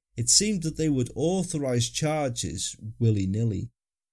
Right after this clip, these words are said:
Then there's this reported claim in court that police neglected to do a D N A test which could have eliminated Frank Marnell at the earliest possible opportunity.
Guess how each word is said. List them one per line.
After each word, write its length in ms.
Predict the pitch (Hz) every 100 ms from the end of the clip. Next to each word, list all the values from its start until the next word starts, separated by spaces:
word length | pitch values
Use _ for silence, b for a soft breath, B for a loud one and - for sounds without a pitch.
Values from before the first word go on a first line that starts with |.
| _ _
Then 220 | 185 254
there's 260 | 247 226 -
this 240 | 165 -
reported 680 | 139 127 170 175 165 160 120
claim 340 | - 156 160 147
in 160 | 143
court 440 | 135 175 107 82 -
that 160 | -
police 420 | - 143 143 -
neglected 600 | 113 104 120 123 - 117 120
to 100 | 98
do 180 | 120
a 40 | 110
D 340 | 90 - 123
N 120 | 104
A 160 | 131 214
test 420 | - 90 - - -
which 280 | 98 -
could 180 | - 117
have 100 | 98
eliminated 680 | 101 110 196 262 226 143 98
Frank 420 | - 110 98 -
Marnell 500 | 98 85 82 80 80
at 100 | -
the 280 | - 107 120
earliest 460 | 123 113 104 - -
possible 460 | 131 120 104 98
opportunity. 840 | - - - - 185 208 - -